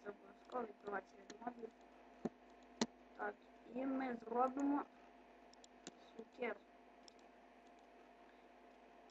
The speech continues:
Потім я ще розкажу,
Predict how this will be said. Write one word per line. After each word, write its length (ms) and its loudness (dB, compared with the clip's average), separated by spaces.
Потім 280 4
я 100 2
ще 180 8
розкажу, 480 2